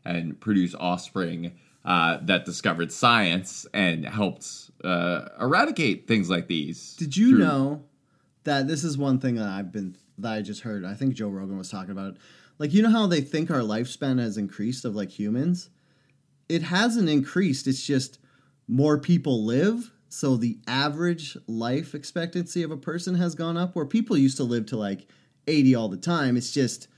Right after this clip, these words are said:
Speaker 2: one in every two babies would die.
Speaker 1: Well, it's, yeah,
Speaker 2: And then
Speaker 1: because
Speaker 2: you
Speaker 1: it
Speaker 2: would
Speaker 1: was
Speaker 2: die
Speaker 1: this
Speaker 2: from water, or a fucking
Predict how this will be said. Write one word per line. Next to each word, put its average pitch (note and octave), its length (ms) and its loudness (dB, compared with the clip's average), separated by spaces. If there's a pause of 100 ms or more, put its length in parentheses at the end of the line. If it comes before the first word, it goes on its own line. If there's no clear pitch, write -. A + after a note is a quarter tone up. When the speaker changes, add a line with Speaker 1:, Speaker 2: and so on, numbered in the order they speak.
(420)
Speaker 2:
one B2+ 260 2
in B2 100 4
every A#2+ 240 0
two A#2+ 300 2
babies A2+ 440 0
would A#2 140 0
die. A2+ 440 -2
Speaker 1:
Well, F#3+ 160 10
it's, - 80 0
yeah, D3 220 8
Speaker 2:
And - 80 8
then D3+ 140 6
Speaker 1:
because C3+ 200 12
Speaker 2:
you - 20 10
Speaker 1:
it C3 80 8
Speaker 2:
would - 0 -
Speaker 1:
was G#2 100 6
Speaker 2:
die B2+ 200 4
Speaker 1:
this B2+ 80 -4
Speaker 2:
from A#2 180 0
water, A#2+ 640 0
or G#2+ 240 -4
a F#2+ 40 -10
fucking G2 480 -8